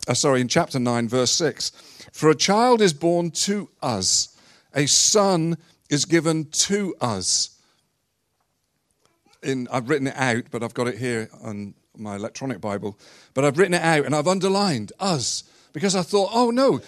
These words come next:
it, that's, that's not just us, it's me. I'm in that us. You're in that us." Not just the people who were living seven hundred years, uh, nearly three thousand years ago. It wasn't just to them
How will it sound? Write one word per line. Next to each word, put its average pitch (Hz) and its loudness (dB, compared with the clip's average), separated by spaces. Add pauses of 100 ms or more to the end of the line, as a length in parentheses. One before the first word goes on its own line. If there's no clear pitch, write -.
(140)
it, 208 -2
that's, 226 0 (420)
that's 208 0
not 240 2
just 220 4
us, 208 2
it's 180 -4
me. 214 4 (720)
I'm 302 4
in 202 4
that 147 4
us. - -2 (240)
You're 208 2
in 175 0
that 143 -2
us." 117 -2 (240)
Not 220 2
just 262 2
the 220 0
people 214 0 (360)
who 180 4
were 175 2 (220)
living 180 0
seven 180 0
hundred 156 -2
years, 165 0 (100)
uh, 120 -8 (160)
nearly 170 0
three 170 -2
thousand 160 -2
years 170 0
ago. 110 -6 (760)
It 156 0
wasn't 220 0
just 220 0
to 214 2
them 165 0